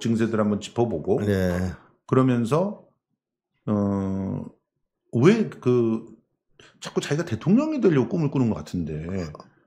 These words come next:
Speaker 1: 그 뭐,
Speaker 2: 아니,
Speaker 1: 어떤
Speaker 2: 되려고 꾸는 게 아니라 지가 사-, 자기가 대통령이라고 생각하고 있지 않아요, 지금?
Speaker 1: 그러니까요.
Speaker 2: 예. 이미 그게 대통령 되기 전부터 드러났었잖아요.
Speaker 1: 예.
Speaker 2: 여러 발언들을 통해서.
Speaker 1: 예.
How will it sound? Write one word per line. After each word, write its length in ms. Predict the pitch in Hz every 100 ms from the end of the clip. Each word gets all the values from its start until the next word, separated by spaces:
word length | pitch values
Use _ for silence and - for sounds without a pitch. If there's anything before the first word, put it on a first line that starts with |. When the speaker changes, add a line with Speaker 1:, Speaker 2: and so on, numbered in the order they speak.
| -
Speaker 1:
그 80 | 196 151
뭐, 240 | 117 180 101
Speaker 2:
아니, 140 | 147
Speaker 1:
어떤 140 | - 123
Speaker 2:
되려고 240 | 147 170
꾸는 300 | 165 156 143
게 60 | 143
아니라 180 | 151 143
지가 220 | - 131
사-, 180 | 123 -
자기가 260 | - 127 143
대통령이라고 560 | 110 113 147 156 131
생각하고 460 | 123 170 190 185 170
있지 240 | 147 - 135
않아요, 220 | 120 117
지금? 240 | 113 104 143 -
Speaker 1:
그러니까요. 380 | 220 226 104 76 71 -
Speaker 2:
예. 280 | 110 95 82 78 -
이미 280 | 110 139 160
그게 560 | 127 127 123 113 101 87 - - - _
대통령 420 | 117 120 147 139
되기 180 | 127 117
전부터 280 | 113 117 131
드러났었잖아요. 800 | 117 104 90 - 90 80 76 85
Speaker 1:
예. 220 | 127 104 -
Speaker 2:
여러 200 | 101 110
발언들을 380 | 92 95 87 82
통해서. 460 | 90 78 73 73 - 104
Speaker 1:
예. 220 | 90